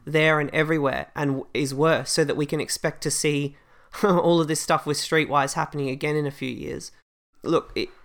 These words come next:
it's, it's a complicated question. The film is very non-judgmental, and it does show, I mean, Shelley's mum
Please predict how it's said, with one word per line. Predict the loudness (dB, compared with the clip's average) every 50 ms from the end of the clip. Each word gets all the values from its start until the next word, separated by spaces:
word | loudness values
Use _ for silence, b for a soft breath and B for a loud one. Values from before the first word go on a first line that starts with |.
| -4
it's, | -2 -2 -2 -2 -4 -4
it's | -4 -2 -2
a | -2
complicated | -2 0 -2 -2 -2 -2 -2 0 0 0 -2
question. | -4 -4 -4 -4 -4 -6 -6 -4 -2 -2 -2 -2 -2
The | -2 -4
film | -4 -2 2 2 4 4 4 4 4 4 2 2 0 -2 -4 -4 0
is | 0 2 4
very | 4 4 4 4
non-judgmental, | 2 2 2 2 0 0 -2 -4 -4 -8 -8 -8 -6 -6 -6 -8 -8 -10 _ _ _ _ -4
and | -2 0 0 0
it | 0 0
does | 2 4 4 4 4 2 -2
show, | -4 -2 2 2 4 4 4 4 2 0
I | 0 -2
mean, | 0 0 -2
Shelley's | -2 -2 0 0 2 2 2 0 0 0 0
mum | 2 4 6 6 6 4 4 0